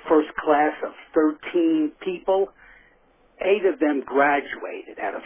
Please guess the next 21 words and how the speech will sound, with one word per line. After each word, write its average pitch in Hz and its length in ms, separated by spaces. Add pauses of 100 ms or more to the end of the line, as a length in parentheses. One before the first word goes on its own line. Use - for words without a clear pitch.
thirteen. 131 600
One 143 160
of 143 120
them, 131 340
Benjamin 143 480
O. 131 200
Davis 123 320 (160)
Junior, 196 400 (600)
and 135 120
he 165 120
was 165 180
appointed 143 720 (1120)
as 131 400 (2250)
captain. 175 440
They 127 240
promoted 147 500
him 131 360 (260)
to - 80
captain, 180 540
and - 160
they - 80